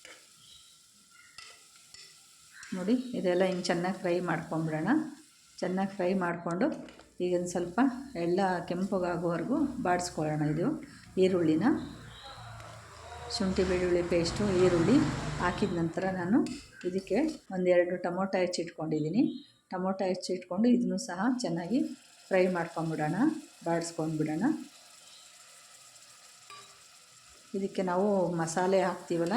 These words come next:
ಅದೇನೇ ಇಂಪಾರ್ಟೆಂಟು. ಇದು ಬೇ-, ಡಿಫ್ರೆಂಟ್ ಥರ ಇರುತ್ತೆ. ನಾವು ಮಾಮೂಲಿ ಪಲಾವ್ ಮಾಡೋದಕ್ಕಿಂತ ಇದು ಒಂಥರ ಹೊಸ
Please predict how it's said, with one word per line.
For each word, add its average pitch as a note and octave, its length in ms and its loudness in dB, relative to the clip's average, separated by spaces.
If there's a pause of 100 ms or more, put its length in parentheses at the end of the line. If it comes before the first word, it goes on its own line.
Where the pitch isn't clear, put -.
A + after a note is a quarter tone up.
(100)
ಅದೇನೇ F#3 460 4
ಇಂಪಾರ್ಟೆಂಟು. F3+ 720 -2
ಇದು D#3+ 180 2 (340)
ಬೇ-, F3 260 4
ಡಿಫ್ರೆಂಟ್ F#3+ 500 -2
ಥರ F3+ 120 0
ಇರುತ್ತೆ. F3 360 2
ನಾವು E3 160 -2
ಮಾಮೂಲಿ F3 400 0
ಪಲಾವ್ F3 380 0
ಮಾಡೋದಕ್ಕಿಂತ E3 580 -2 (540)
ಇದು G3+ 200 6
ಒಂಥರ F#3+ 360 2
ಹೊಸ F3 280 0